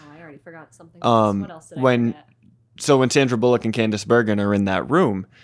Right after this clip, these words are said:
Speaker 2: um, Candice Bergen says something to Sandra Bullock like, "If you mess up this pageant, I'll kill you."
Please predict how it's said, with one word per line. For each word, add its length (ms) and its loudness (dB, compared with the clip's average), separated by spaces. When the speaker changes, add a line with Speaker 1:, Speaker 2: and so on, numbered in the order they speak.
Speaker 2:
um, 460 -2
Candice 320 0
Bergen 320 2
says 160 -2
something 340 -2
to 60 -6
Sandra 280 -4
Bullock 300 -4
like, 240 -4
"If 180 -4
you 120 4
mess 280 0
up 160 0
this 140 -6
pageant, 460 -4
I'll 140 0
kill 300 -2
you." 240 -16